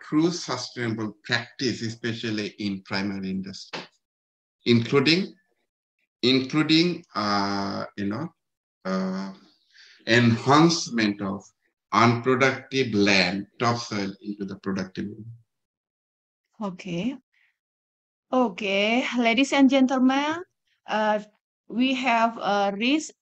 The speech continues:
Speaker 2: at the end of this, uh, general lecture, and we would like to thank you, thank you very much, and appreciate for Doctor Sadiqul Awal has joined with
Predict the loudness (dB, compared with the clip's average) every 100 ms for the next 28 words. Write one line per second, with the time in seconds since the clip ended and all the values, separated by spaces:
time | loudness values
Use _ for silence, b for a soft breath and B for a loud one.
0 | -6 -2 -2 -2 -4 -4 -4 -2 -2 -2
1 | -2 -2 -2 0 0 -2 -4 -2 -2 0
2 | 0 0 0 0 2 2 0 0 0 0
3 | -2 B B B -2 0 0 0 -2 -2
4 | -2 -2 -2 -4 -4 -2 -2 -4 _ -6
5 | -2 -2 -2 -6 -6 -4 -6 -6 -8 -4
6 | -4 -2 -2 -2 -2 -4 -2 -2 -2 -4
7 | -2 -2 -4 -4 -6 -4 -6 -6 -8 -6
8 | -4 -4 -4 -6 -2 -2 0 0 0 0
9 | B B B B -2 0 -2 -2 0 0
10 | -2 -4 -4